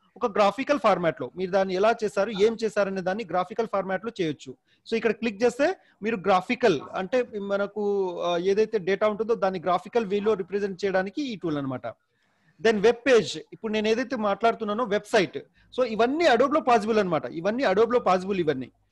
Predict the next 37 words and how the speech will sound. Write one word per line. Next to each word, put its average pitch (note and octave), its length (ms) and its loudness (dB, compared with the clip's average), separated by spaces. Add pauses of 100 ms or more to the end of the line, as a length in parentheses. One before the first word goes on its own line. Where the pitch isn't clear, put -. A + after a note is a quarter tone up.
(140)
రైట్? C4+ 220 0 (320)
So, E4+ 220 2 (180)
ఫస్ట్ F#3 200 -4
మనం G#3+ 220 -4
గ్రాఫిక్స్ E3 720 -4
చేసుకోవచ్చు, A#3 440 -2
మన G#3 120 -4
ఓన్ F#3+ 260 -4
గ్రాఫిక్స్ F#3+ 420 -4
చేయొచ్చు A#3 240 -4
మనము, B3+ 300 -4 (540)
వెబ్ F#3 160 0
పేజ్ - 320 0
చేయొచ్చు A#3+ 280 2
మనము. B3+ 380 -2 (920)
వెబ్ F#3+ 240 -2
పేజ్ A#3 140 4
అంటే A#3 140 -2
వెబ్‌సైట్, G3+ 560 0
మీ F#3 100 -2
ఓన్ G#3 280 0
వెబ్‌సైట్‌ని G#3+ 400 0
ఎట్లా G3+ 240 0
డెవలప్ F#3+ 400 0
చేయాలి. C#3 180 0
So, A3 160 -2
మనం A3 180 -2 (100)
చేస్తాము, B3 360 2
మనం G#3+ 340 -8 (300)
ఇదే G3+ 220 6
క్లాస్‌లో A#3 400 2
ఇలానే G3+ 460 2
each A#3 320 -4
and G3+ 140 -2
everything A#3 440 -4
నేను A3+ 180 0
మీకు F3+ 200 -6